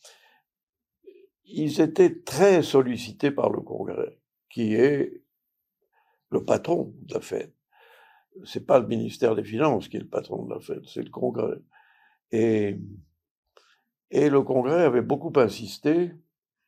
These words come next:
pour que la classe de la population qui n'avait pas jusqu'à présent eu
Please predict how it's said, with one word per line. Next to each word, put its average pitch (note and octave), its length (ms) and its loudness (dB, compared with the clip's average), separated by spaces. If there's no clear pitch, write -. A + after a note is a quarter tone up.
pour C3 260 0
que E3 440 0
la A2 140 2
classe C3 800 2
de A#2+ 100 -2
la B2 160 6
population B2 720 2
qui A2 140 -6
n'avait A2+ 240 -2
pas D3 500 4
jusqu'à C3 420 -2
présent A#2 720 0
eu D#3+ 280 0